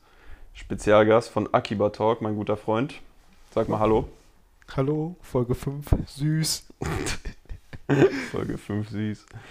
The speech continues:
Speaker 1: Ey, ich hab gerade angefangen hier, ja.
Speaker 2: Ja, stimmt.
Speaker 1: Ja.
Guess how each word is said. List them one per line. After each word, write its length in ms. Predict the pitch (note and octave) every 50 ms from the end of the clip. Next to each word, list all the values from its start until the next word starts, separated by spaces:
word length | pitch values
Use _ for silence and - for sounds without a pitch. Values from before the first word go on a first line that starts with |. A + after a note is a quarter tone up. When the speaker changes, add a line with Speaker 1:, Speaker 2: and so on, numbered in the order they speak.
| - - - - _ _ _
Speaker 1:
Ey, 200 | - A2 G#2+ G#2 G2
ich 180 | - - - -
hab 100 | G#2+ G2
gerade 240 | - G#2+ A2+ A2 G#2+
angefangen 480 | G#2+ A2 G#2+ G#2 - - - G2+ G2+
hier, 200 | G2+ G2+ G2+ G#2
ja. 100 | G#2 A2 A#2 A#2+ - - - - -
Speaker 2:
Ja, 120 | C3 B2
stimmt. 300 | - - - G#2+ - - - A2 - -
Speaker 1:
Ja. 180 | G#2+ G2+ -